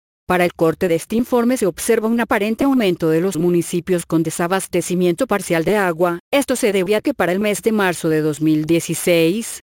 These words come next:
los municipios que presentan esta condición estaban realizando declaratoria de calamidad pública. Adicional a ello, departamentos como Atlántico,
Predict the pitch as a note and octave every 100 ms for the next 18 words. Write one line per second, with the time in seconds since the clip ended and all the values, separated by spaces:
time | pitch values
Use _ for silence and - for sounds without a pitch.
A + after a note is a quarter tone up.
0 | A3 A3 F3 F3 E3 - E3+ F3+ E3+ D#4
1 | A3 G3+ A3+ A3+ G3 F#3+ F3+ D4 G3 G3
2 | G3+ G3+ F3 E3+ F3+ A#3 B3 A3 E3+ F3
3 | G3+ F#3+ E3+ D#3 E3 G#3 G#3+ G#3+ G3+ F3
4 | E3 D#3+ D#3 F#3+ F3 F3 G3 G3+ A#3+ G3+
5 | E3 D3 D3 C#3 - _ - G#3 G#3+ A3
6 | G#3+ C4 A#3 G#3 G#3 A#3 - - A#3+ A#3+
7 | - A#3+ C4 C4+ E3 - G#3+ A3+ A3 G3
8 | F3+ A3 - B3